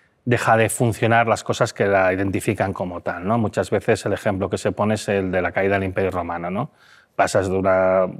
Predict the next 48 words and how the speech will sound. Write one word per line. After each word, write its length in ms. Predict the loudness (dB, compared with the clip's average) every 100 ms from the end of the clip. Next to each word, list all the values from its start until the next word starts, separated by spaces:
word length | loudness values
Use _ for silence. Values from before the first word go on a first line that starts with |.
| -10
sociedad 440 | -6 -4 0 0
muy 180 | 2 -2
estructurada, 480 | -2 -4 0 4 4
muy 140 | 4
jerarquizada, 960 | 2 0 0 -4 0 4 6 6 4 2 -6 -20 _
el 140 | -4 -2
imperio 560 | -2 2 2 4 2
con 140 | 2 0
todas 180 | 0 0
sus 260 | -4 -4
carreteras, 560 | -2 0 2 2 2 2
su 140 | 0
ejército, 760 | -2 2 2 2 -2 2 2 2
sus 220 | 0 -6
instalaciones, 640 | -4 0 0 2 2 2
sus 180 | -2 -2
leyes 380 | 2 4 4 2
y 60 | 2
demás, 360 | 4 2 0 _ -20 -20 -20 -20 _
a, 340 | 4 4 4
pues, 260 | 0 -4 -4
que 160 | -8
todo 180 | -4 -2
esto 180 | -2 -2
se 120 | 0
va 80 | 2
a 20 |
la 140 | 2 4
porra 340 | 4 4 -2 -6 _ -20
<laughs> 320 | -20 -20 -10
y 80 | -2
acaba 300 | 2 4 4
cayendo, 340 | 4 2 2 2
pues, 260 | 0 0
en 500 | -4 -2 0 0 -2
reinos 300 | -2 -2 0
de 80 | 0
taifas, 500 | 0 2 2 2 2
en 100 | -2
reinos 260 | 0 -2 -2
feuda-, 300 | 0 2 2
bueno, 200 | 0 -4
en, 440 | -4 -6 -6 -6
en 100 | -6
feudos 440 | 2 2 4 0 -2
y 40 |
demás, 340 | -6 -8 -8 -6
¿no? 140 | -6